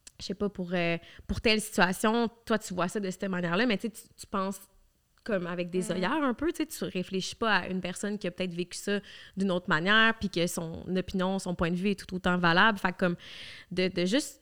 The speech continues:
Speaker 1: voir la situation plus large que, que, que ça. Ben là, pauvre les gens qui m'écoutent, qui voient pas, là, mais <laughs> j'ai fait un petit rond, OK ? Mais, euh, au moins,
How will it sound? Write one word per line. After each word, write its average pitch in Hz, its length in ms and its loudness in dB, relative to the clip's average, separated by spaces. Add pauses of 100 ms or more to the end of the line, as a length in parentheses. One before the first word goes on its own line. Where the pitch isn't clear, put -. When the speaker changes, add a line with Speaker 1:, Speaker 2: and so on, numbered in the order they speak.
(160)
Speaker 1:
voir 190 400 0
la 196 140 -2
situation 208 580 -4
plus 233 300 -4
large 208 400 -4
que, 175 220 -4
que, - 180 -8 (420)
que 165 260 -6 (240)
ça. - 320 -10 (160)
Ben 180 100 -12
là, 190 100 -8
pauvre 196 200 -8
les 202 100 -4
gens 190 120 -6
qui - 140 -8
m'écoutent, 196 340 -2
qui - 140 -16
voient 180 160 -2
pas, 240 220 4
là, 311 120 -2
mais 247 100 8
<laughs> 302 840 8
j'ai 240 100 2
fait 285 160 2
un 240 120 2
petit 233 200 -2
rond, 185 180 2
OK ? 170 260 0 (460)
Mais, 190 380 10
euh, 170 300 6 (680)
au 190 60 4
moins, 190 200 6